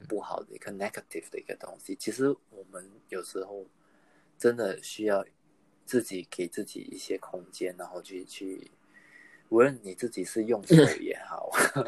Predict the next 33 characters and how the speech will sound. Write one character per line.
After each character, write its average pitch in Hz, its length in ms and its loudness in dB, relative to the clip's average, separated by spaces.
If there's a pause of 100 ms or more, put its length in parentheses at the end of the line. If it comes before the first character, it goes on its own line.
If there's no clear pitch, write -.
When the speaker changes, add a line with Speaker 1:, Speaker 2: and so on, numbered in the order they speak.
(420)
Speaker 1:
<laughs> 180 1080 -2
或 123 100 10
是 123 180 8
用 117 340 6
口 90 300 -6
也 90 200 -12
好， - 300 -18
Speaker 2:
嗯。 - 40 -16 (120)
Speaker 1:
可 107 160 -4
是 120 180 2 (680)
都 196 180 10
是 185 260 0
要 135 200 4
用 104 180 -6 (180)
自 - 180 -6
己 101 240 -10 (480)
的 107 100 0
一 101 100 -4
些 - 200 -6
空 104 140 10
间。 101 80 -10
Speaker 2:
可-， - 40 -10
可 131 60 2
能 117 180 4
是 - 280 2
因 131 80 2
为 117 260 4 (420)
我 95 140 -2
们 95 400 -2 (280)
活 92 320 6
了 98 140 4
这 - 160 -2
样， 95 200 0